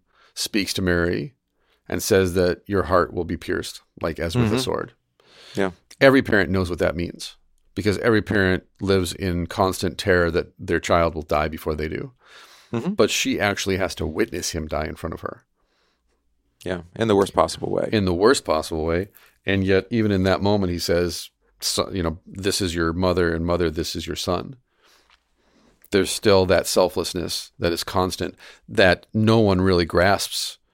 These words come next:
Speaker 1: until the resur-, after the resurrection when he breathes on them and says, "Here, here's the Holy Spirit." And then their mind was enlightened to understand that everything was about him.
Speaker 2: Right.
Speaker 1: But no, it's that constant, from the moment of conception to the presentation in the temple, to the wedding at Cana,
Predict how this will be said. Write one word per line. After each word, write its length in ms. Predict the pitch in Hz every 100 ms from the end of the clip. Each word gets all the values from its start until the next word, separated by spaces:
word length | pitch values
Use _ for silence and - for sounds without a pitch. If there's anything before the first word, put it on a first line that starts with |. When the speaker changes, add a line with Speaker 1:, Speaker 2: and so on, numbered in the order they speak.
| _ _ -
Speaker 1:
until 560 | 101 110 90 87 87 _ _ _ _ _ 107
the 140 | 95
resur-, 340 | 90 85 92
after 220 | 101 101 90
the 80 |
resurrection 480 | 87 85 101 107 101
when 80 | 87
he 60 | 82
breathes 360 | 90 117 92
on 80 | 87
them 100 | 85
and 80 | 82
says, 220 | 87 82
"Here, 380 | - 101 78 - _
here's 200 | 110 95
the 80 | 95
Holy 180 | 92 78
Spirit." 400 | - 87 80 - - _ _
And 180 | 104 95
then 220 | 92 113
their 100 | 104
mind 260 | 90 85 85
was 140 | 82
enlightened 420 | 85 78 80 - 87
to 40 |
understand 500 | 85 78 - 82 85 -
that 160 | 98
everything 300 | 92 90 87
was 100 | 87
about 240 | 90 78 -
him. 240 | 85 113 _ _ _ _ _ _ - -
Speaker 2:
Right. 160 | 85 78
Speaker 1:
But 140 | 113
no, 180 | 135 107
it's 160 | 107 -
that 180 | 98
constant, 640 | - 110 107 - 95 - - _ - -
from 280 | - 113 104
the 60 | 98
moment 320 | 110 123 117
of 60 | -
conception 640 | 95 101 87 - 95 90
to 540 | - 113 104 101 104 104 - - - _
the 200 | - -
presentation 580 | - 104 104 104 95 101
in 40 |
the 80 | 92
temple, 480 | 98 90 85 92 90
to 180 | - 104
the 80 | 92
wedding 240 | 98 104
at 100 | 95
Cana, 520 | - 90 90 92 90